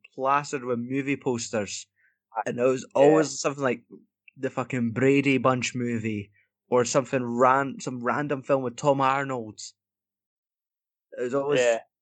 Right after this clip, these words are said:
Speaker 1: nothing interesting, but it was just always what you would picture as soon as you go in with just this montage of fucking film posters.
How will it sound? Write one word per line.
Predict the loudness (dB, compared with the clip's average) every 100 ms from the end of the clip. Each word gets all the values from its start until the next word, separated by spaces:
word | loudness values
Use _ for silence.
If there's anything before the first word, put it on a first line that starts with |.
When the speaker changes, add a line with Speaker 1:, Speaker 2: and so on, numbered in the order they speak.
| _ -4
Speaker 1:
nothing | 0 2 2
interesting, | 0 2 0 0 -2
but | 0
it |
was | -2
just | -6 -8
always | -2 0 0
what | 2 2 2
you |
would | 0 -6 -6
picture | -4 -4 -2 -2
as | 0
soon | -2
as | -2
you | 0
go | 4 6
in | 6 4
with | -2
just | -2 -4 -4 -14 _ _ _ _ _ _
this | -4 -4
montage | 0 2 2 2 4 4 4 -2
of | -6
fucking | -6 -8 -6 -8
film | -4 -6 -6
posters. | -10 -10 -10 -12 -12 -16